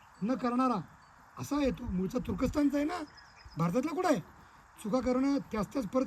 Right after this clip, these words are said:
करणं हा भारताचा स्थायी भाव आहे, तुर्कींचा नाही. ह्या औरंगजेबानं शंभूराजांना पकडलं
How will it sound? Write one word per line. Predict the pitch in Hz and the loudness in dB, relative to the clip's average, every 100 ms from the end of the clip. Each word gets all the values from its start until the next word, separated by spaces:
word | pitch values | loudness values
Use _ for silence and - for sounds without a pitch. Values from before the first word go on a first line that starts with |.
| 214 | 2
करणं | 262 285 277 - - - | 2 2 0 -8 -12 -2
हा | |
भारताचा | 185 262 359 320 | 2 2 2 0
स्थायी | 285 294 | 2 4
भाव | 254 | 4
आहे, | 240 233 - - - - | 4 0 -10 -20 -14 -4
तुर्कींचा | 226 294 302 359 | 2 4 6 6
नाही. | 359 302 - - - - - - - - - - - - - | 4 2 -4 -20 -20 -20 -20 -20 -20 -20 -20 -20 -20 -20 -6
ह्या | 190 | -2
औरंगजेबानं | 185 190 208 185 185 196 269 285 - - - - - | 0 0 0 -2 -2 0 -2 -2 -8 -20 -20 -12 -4
शंभूराजांना | 196 214 220 214 220 220 | -2 -2 -2 -2 -4 -6
पकडलं | - 208 294 262 240 | -6 -2 4 4 4